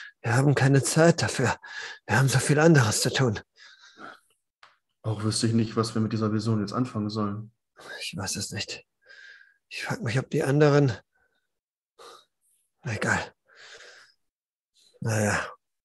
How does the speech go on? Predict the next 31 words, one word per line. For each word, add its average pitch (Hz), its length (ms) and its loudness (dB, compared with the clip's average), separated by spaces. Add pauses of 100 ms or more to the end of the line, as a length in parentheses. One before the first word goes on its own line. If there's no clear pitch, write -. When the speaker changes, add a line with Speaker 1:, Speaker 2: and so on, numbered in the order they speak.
(140)
Speaker 1:
wenn 117 180 -4
wir 120 100 4
eh 143 120 6
schon 147 220 4
wach 135 160 2
sind, - 360 0 (1400)
lass - 260 -8
uns 135 140 0
das 139 200 2
Beste 151 360 4
aus 131 140 0
dem 117 200 -4
Tag 135 280 -2
machen. 120 300 -4 (1300)
Speaker 2:
Ja. 131 380 -2 (260)
Speaker 1:
Vielleicht 120 240 2
ist 151 140 2
das 139 100 4
Beste, 160 360 8 (600)
du 147 100 4
bereitest 156 520 10
deine 156 420 10
Vision 156 440 6
vor 113 380 -6
und 117 160 -14
ich - 300 -6 (1000)
geh - 160 -4
noch 123 180 0
ein 123 140 2
bisschen 143 340 4
spionieren. 123 640 0